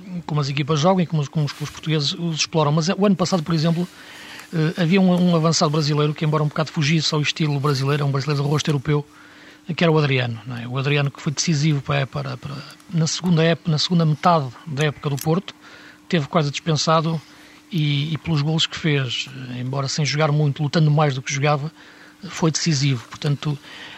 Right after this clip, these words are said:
há aqui sempre uma, uma, uma, também depende muito das questões de mercado, de, dos empresários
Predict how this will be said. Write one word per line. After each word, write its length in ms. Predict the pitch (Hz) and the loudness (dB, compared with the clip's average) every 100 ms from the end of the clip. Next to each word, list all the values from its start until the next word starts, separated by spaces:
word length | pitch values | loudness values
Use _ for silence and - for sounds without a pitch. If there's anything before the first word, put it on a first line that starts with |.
| - - | -20 -10
há 140 | - 262 | -4 -2
aqui 200 | - 175 | 0 0
sempre 420 | - 170 156 160 | 4 2 2 2
uma, 220 | 147 143 | 0 0
uma, 540 | 139 147 147 143 139 135 151 | -4 -8 -8 -8 -8 -12 -12
uma, 240 | 156 135 - - - - - - - | -12 -12 -14 -18 -20 -20 -20 -20 -4
também 160 | 160 165 | 0 2
depende 260 | 190 180 | 4 6
muito 380 | 175 185 175 - | 8 6 6 2
das 140 | 160 | -4
questões 240 | - 170 143 | -2 -2 0
de 60 | |
mercado, 680 | 151 143 170 165 151 147 139 | -2 0 2 2 2 -2 -6
de, 360 | 135 131 131 135 | -8 -10 -10 -6
dos 180 | 156 143 | -2 0
empresários 720 | 156 151 143 160 147 139 | 0 0 2 2 2 0